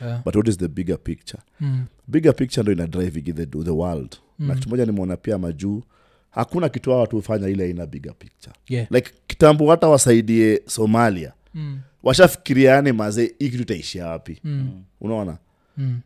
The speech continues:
Speaker 2: Kitambo akwambia ati, "Eh, ni, we like you," nini, nini, ashafikiria mwisho. Huyu jamaa,
Speaker 1: Mm.
Speaker 2: anza nisaidiaje? Nisaidia, okay, one, two, three. Ama nimpige stock.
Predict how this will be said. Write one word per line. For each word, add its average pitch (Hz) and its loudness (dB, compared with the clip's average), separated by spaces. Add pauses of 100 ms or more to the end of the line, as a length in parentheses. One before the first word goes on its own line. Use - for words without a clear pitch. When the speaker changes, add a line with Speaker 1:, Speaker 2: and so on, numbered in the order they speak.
Speaker 2:
Kitambo 147 2
akwambia 139 2
ati, 123 -2
"Eh, 160 0
ni, 139 -8 (100)
we 180 -4
like 185 -6
you," 151 -2
nini, 147 -4
nini, 127 -6 (100)
ashafikiria 107 -6
mwisho. 90 -6 (360)
Huyu 120 -10
jamaa, 101 -10 (300)
Speaker 1:
Mm. 147 -12
Speaker 2:
anza 76 -10
nisaidiaje? 73 -12
Nisaidia, 78 -14
okay, 82 -14
one, 80 -10
two, - -14
three. - -14
Ama 98 -4
nimpige 76 -8
stock. - -12